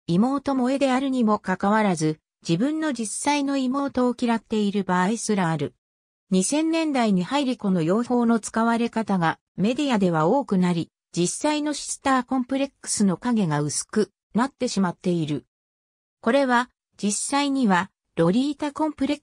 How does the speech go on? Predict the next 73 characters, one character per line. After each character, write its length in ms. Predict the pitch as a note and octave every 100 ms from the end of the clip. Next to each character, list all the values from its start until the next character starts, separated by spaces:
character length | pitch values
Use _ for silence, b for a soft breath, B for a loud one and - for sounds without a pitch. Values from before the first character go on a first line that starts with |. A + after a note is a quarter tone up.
| -
ク 80 |
ス 160 | - G#3
の 100 | F3
一 300 | G3+ - -
種 100 | A3
で 120 | F#3
あ 100 | F3
る 100 | A#3
と 140 | G#3 F3+
も 140 | D#3
考 320 | - F#3+ B3
え 140 | B3+ B3
ら 120 | A#3
れ 140 | A3
る 120 | F#3+ D#3+
が、 200 | D#3 D3+ _ _
こ 160 | - G3
の 160 | C#4+
場 220 | B3+ B3
合 80 | B3+
に 220 | B3 A#3
は 220 | F3 D#3+ - _ -
幼 380 | E3+ B3 D4 D#4+
さ 160 | C4
で 100 | G3+
は 100 | E3
な 140 | E3 F3+
く 220 | D#3+ - _ _
兄 100 | B3+
弟 340 | D#4+ C#4 A#3
と 160 | F#3+ G3
い 80 | F#3
う 120 | E3
関 220 | F3+ F#3+
係 240 | G3 G#3+ G3
性、 380 | - F3 D#3+ - _ -
な 160 | A#3
い 80 | C4+
し 180 | - G3+
は 200 | E3 D#3 _ _
妹 460 | F3+ A3 C4+ D4
と 180 | C#4+ B3+
い 80 | C4+
う 80 | C#4
存 300 | - C4 D4
在 200 | D4+ D4
自 160 | D4
体 220 | - C4+ G#3+
に 140 | E3+
対 240 | - G#3+
し 120 | G3+ -
て 140 | F#3
興 220 | - B3
味 160 | A3+ F3+
が 160 | D3+
あ 60 | E3+
る 120 | A3
と 100 | F#3
さ 160 | F3 F3
れ 140 | E3
る 180 | D#3+ - _ _
た 100 | F#3+
め、 200 | F3 D#3+ _ _ -
必 320 | G#3 B3+ C#4
ず 140 | C4+
し 160 | C4 A#3+
も 120 | E3+ -
同 100 | D3+ F#3+
じ 120 | B3
で 140 | A#3+ A3
は 140 | C#3+
な 160 | C#3+
い。 120 | D3